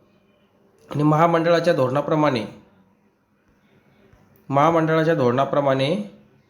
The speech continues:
प्रशिक-, प्रशिक्षणास, प्रशिक्षणास पाठविण्यासाठी संदेश देऊन तीन संधी देण्यात येतात.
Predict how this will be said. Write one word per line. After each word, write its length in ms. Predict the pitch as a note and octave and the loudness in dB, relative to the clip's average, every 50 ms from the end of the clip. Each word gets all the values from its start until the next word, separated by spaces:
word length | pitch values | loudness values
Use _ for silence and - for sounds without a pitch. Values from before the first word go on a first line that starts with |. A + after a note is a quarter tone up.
| _ _ _ _ _ _ _ _ | _ _ _ _ _ _ _ _
प्रशिक-, 1300 | - D3+ D3+ - E3 D#3+ D#3+ D#3+ D#3+ - - _ _ _ _ _ _ _ _ - - - - - - C#3 C#3 | -6 -6 -4 -2 -4 -4 -4 -6 -14 -20 -20 _ _ _ _ _ _ _ _ -20 -20 -20 -20 -14 -12 -12 -8
प्रशिक्षणास, 920 | - D#3 D3+ D3 - E3 D#3+ - - E3+ D#3+ D#3 C#3 A#2+ G2+ - - - - _ _ _ _ _ _ _ _ _ _ _ _ _ _ _ _ _ _ _ - | -4 -4 -4 -2 -4 -6 -6 -2 -2 0 0 0 0 -2 -4 -12 -14 -16 -18 _ _ _ _ _ _ _ _ _ _ _ _ _ _ _ _ _ _ _ -8
प्रशिक्षणास 560 | D#3+ D3+ - E3+ D#3+ - E3+ D#3 D3+ D3+ D#3 | -6 -4 -2 -4 0 0 0 0 0 -2 -4
पाठविण्यासाठी 840 | - - - _ E3+ E3 E3 E3+ E3 E3+ F3 E3+ E3+ D#3+ - C#3+ C3 | -6 -14 -10 _ -4 -2 -2 -2 0 0 0 0 0 -4 -4 -8 -6
संदेश 340 | - D3 C#3+ D3 D#3 D#3 D3+ | -4 -4 -2 -2 -2 -2 -2
देऊन 460 | D3 D#3+ D#3+ D#3 D#3+ D#3+ D#3+ - - | 0 0 0 2 0 -2 -4 -6 -12
तीन 420 | - - _ _ _ F3+ F#3 F3+ | -18 -20 _ _ _ -2 -2 0
संधी 260 | F3+ F#3+ E3 D3 D#3 | 2 2 0 2 2
देण्यात 260 | E3 E3+ F3+ F3+ F3 F3 | 2 2 2 2 2 -2
येतात. 220 | E3 D#3 - C3+ | -4 -4 -4 -4